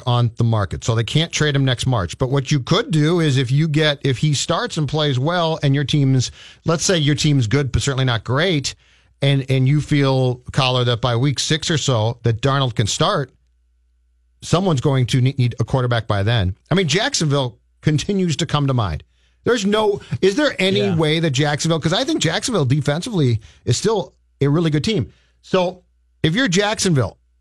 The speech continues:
Speaker 1: and you're good, but because your quarterback is, is Blake Bortles,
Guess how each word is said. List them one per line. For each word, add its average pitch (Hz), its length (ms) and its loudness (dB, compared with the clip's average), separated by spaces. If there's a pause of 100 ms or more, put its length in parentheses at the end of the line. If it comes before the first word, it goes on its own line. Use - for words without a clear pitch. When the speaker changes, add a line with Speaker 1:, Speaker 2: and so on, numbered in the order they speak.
Speaker 1:
and 151 180 4
you're 196 140 2
good, 156 600 2 (120)
but 135 200 2
because 156 480 -2
your 143 140 0
quarterback 151 600 0
is, 123 400 0
is 123 300 0
Blake 135 280 0
Bortles, 147 400 0